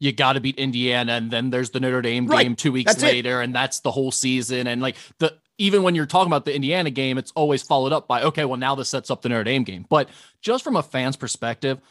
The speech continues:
Speaker 1: that was a really exciting win. I mean, you get that kickoff return touchdown to put you back up twenty-four twenty-one.
Speaker 2: Yep.
Speaker 1: <laughs> I mean, that was an exciting game to watch from a fan's perspective. I hope U C fans are getting to enjoy the steps along the way and winning a game like that, which could be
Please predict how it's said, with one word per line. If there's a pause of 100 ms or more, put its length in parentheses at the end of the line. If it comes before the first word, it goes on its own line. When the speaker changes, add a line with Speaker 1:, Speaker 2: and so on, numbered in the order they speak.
(440)
Speaker 1:
that
was
a
really
exciting
win. (420)
I
mean,
you
get
that
kickoff
return
touchdown
to
put
you
back
up
twenty-four
twenty-one.
Speaker 2:
Yep.
Speaker 1:
<laughs>
I
mean,
that
was (300)
an
exciting
game
to
watch
from
a
fan's
perspective.
I
hope
U
C
fans
are (320)
getting
to
enjoy (340)
the
steps
along
the
way
and
winning
a
game
like
that,
which
could
be